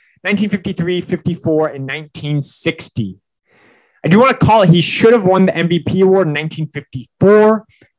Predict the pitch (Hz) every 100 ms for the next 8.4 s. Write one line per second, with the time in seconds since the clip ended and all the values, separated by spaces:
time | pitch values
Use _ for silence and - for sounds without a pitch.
0 | - 117 113 156 180 180 156 165 180 180
1 | 180 180 175 147 131 - 147 147 - 147
2 | 135 147 180 190 180 185 185 185 _ _
3 | 160 233 240 202 196 190 202 190 185 _
4 | _ 151 147 - 180 202 - 202 180 -
5 | - 202 202 202 202 196 - 165 151 160
6 | 175 139 143 170 190 175 160 160 156 139
7 | 147 139 143 143 139 143 139 147 143 -
8 | 147 151 156 156